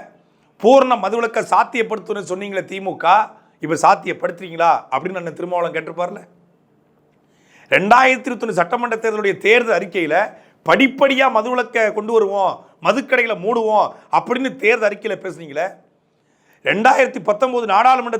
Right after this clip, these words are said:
தேர்தலில் பேசும்போது மரியாதைக்குரிய தமிழ்நாட்டினுடைய தூத்துக்குடி நாடாளுமன்ற உறுப்பினர் கனிமொழி அவர்கள், "தமிழ்நாட்டுல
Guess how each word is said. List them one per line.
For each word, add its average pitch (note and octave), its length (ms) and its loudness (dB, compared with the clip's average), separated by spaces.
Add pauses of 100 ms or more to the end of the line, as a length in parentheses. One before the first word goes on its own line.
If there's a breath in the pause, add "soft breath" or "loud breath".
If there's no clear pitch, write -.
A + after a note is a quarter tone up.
தேர்தலில் G#3 360 -2
பேசும்போது F3 480 -4 (540 soft breath)
மரியாதைக்குரிய A#3+ 600 0
தமிழ்நாட்டினுடைய A3 600 -4 (200)
தூத்துக்குடி G#3+ 420 -8
நாடாளுமன்ற G#3+ 520 0
உறுப்பினர் F#3 380 -4 (220 loud breath)
கனிமொழி A3 400 -2
அவர்கள், E3+ 320 -6 (600)
"தமிழ்நாட்டுல B3 480 0